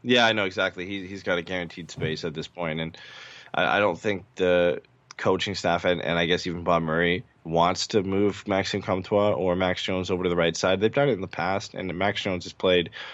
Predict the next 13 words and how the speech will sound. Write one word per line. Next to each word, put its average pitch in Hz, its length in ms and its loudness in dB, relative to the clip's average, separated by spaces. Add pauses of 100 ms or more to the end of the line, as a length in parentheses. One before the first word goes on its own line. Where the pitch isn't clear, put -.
(100)
all 85 240 4
over 90 380 2
the 90 200 2
ice 87 280 2
in, 92 60 0
in 85 340 -2
junior 87 320 2
with 82 120 -2
the 85 80 0
Knights, 85 360 0
but 76 280 0 (340)
I 87 80 0
think 104 260 0